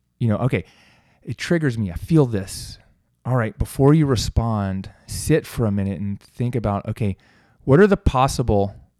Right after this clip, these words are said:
explanations for why they sent this?"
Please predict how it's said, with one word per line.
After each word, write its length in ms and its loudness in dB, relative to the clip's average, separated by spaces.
explanations 680 -4
for 280 -6
why 300 -6
they 100 -6
sent 300 -8
this?" 360 -16